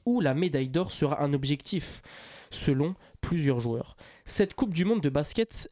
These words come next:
a vu les États-Unis et le Canada, qui étaient vraiment les, les deux gros favoris de la compétition, être sortis en demi-finale. La finale a donc opposé l'Allemagne et la Serbie, et ce sont les Allemands qui ont été sacrés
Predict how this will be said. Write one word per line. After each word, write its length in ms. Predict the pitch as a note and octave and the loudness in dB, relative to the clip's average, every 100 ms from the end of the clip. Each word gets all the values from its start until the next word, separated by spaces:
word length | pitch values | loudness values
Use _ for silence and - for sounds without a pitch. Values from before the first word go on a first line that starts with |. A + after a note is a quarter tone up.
| - | -2
a 80 | |
vu 160 | E3+ G#3 | 0 2
les 240 | F3 C#3 | 0 0
États-Unis 520 | G3+ A3+ G3 F#3+ G#3+ D#3 | 0 2 2 2 2 2
et 20 | |
le 100 | B2 | 0
Canada, 540 | - - F3+ C3+ E3+ | 0 0 2 2 0
qui 160 | - C3+ | 0 -4
étaient 180 | - B2+ | 0 -2
vraiment 400 | B2+ C#3 F3+ D3 | 0 0 2 0
les, 340 | A#2+ B2 - | 0 -4 -6
les 100 | C#2 | -6
deux 240 | B2+ B2+ A3 | -6 0 2
gros 300 | D3+ - F#3 | 2 0 -2
favoris 440 | - D3+ C#3 C#3 | 0 0 2 0
de 60 | C3+ | 0
la 60 | |
compétition, 580 | B2 C3 C3 - B2+ G#3 | -2 -2 -4 -4 -2 -2
être 280 | - D#3+ - | 0 -2 -2
sortis 500 | C#3+ G3+ - - G#3+ - - - - | 0 0 -2 -2 -4 -4 -18 -20 -2
en 140 | C4+ | 0
demi-finale. 680 | G#3+ G3 F3+ - C3+ D#3+ A#3+ - - - - - | 4 2 2 0 0 0 -2 -8 -20 -20 -8 0
La 100 | D3+ | 0
finale 260 | F#3 F#3 | 2 2
a 60 | E3 | 2
donc 160 | E3+ | 2
opposé 440 | E3+ E3+ D#3+ F3+ F3+ - - | 0 0 2 2 0 -4 0
l'Allemagne 640 | C#3 G3+ G#3+ E3+ F3 C3+ - | 2 2 2 2 2 0 2
et 100 | F#3+ | 2
la 140 | G3 | 2
Serbie, 400 | F3 E3+ C#3+ E3+ | 2 0 0 2
et 40 | G3+ | 0
ce 140 | - | 0
sont 220 | D3 G3 | 0 0
les 260 | E3 B2 B2 | 2 0 2
Allemands 320 | E3+ D#3+ D3 | 4 4 2
qui 160 | C3+ C3+ | 0 -2
ont 80 | B2 | -2
été 140 | - | -2
sacrés 420 | B2 C3+ - D#3 | -2 -4 -2 -4